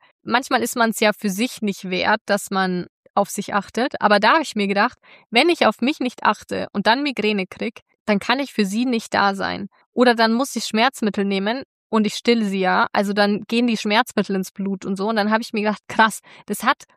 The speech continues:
so krasse, also ich hab das so auf einer anderen Ebene verstanden.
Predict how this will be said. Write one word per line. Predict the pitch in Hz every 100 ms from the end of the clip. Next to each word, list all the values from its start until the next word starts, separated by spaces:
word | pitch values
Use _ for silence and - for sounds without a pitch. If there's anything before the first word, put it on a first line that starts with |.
| -
so | - 247 381
krasse, | - 233 269 214 -
also | 214
ich | 214
hab | 269
das | 254
so | -
auf | 208 214
einer | -
anderen | 247 330 277
Ebene | - 262 254
verstanden. | 208 202 - 220 269 214 202